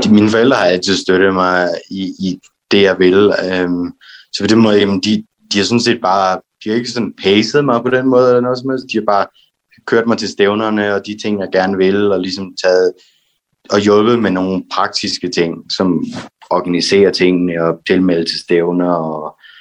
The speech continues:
ligesom hjulpet med alt det andet, fordi min, mine forældre ved ikke rigtig, hvordan man skal skyde med en bue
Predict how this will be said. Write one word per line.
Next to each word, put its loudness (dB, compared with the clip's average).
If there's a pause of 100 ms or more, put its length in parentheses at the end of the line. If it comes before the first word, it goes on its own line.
(180)
ligesom 2 (220)
hjulpet 4
med 2
alt 0
det 2
andet, -2
fordi -6
min, 0
mine 2 (160)
forældre 4
ved 0
ikke 0
rigtig, -2
hvordan -2
man -8
skal -14
skyde -2
med 2
en -2
bue 0